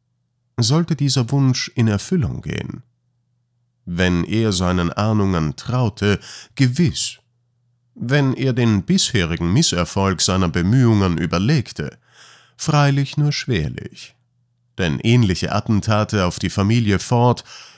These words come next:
wie vor der Erschließung Neu-Aberfoyles, hatten sich nicht wiederholt.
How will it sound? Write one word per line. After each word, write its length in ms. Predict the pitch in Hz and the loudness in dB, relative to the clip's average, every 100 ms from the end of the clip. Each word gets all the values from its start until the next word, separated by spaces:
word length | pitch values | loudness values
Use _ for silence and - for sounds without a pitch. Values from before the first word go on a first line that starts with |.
| _ | _
wie 320 | - 120 127 123 | -6 -2 0 0
vor 280 | - 175 | 0 0
der 180 | 104 78 | 0 0
Erschließung 600 | 80 - 135 139 - 95 | -2 -2 0 2 2 2
Neu-Aberfoyles, 1120 | 90 85 92 87 82 - 131 69 - - - - _ _ - - | 2 2 0 -2 -2 -2 -2 -4 -8 -8 -8 -10 _ _ -20 -6
hatten 300 | 143 - 170 | -4 0 2
sich 280 | 147 135 - | 2 0 2
nicht 540 | 104 92 - - - - | 0 0 -4 -16 -18 -8
wiederholt. 800 | 98 104 113 95 67 - - | -4 -2 -4 -4 -8 -10 -16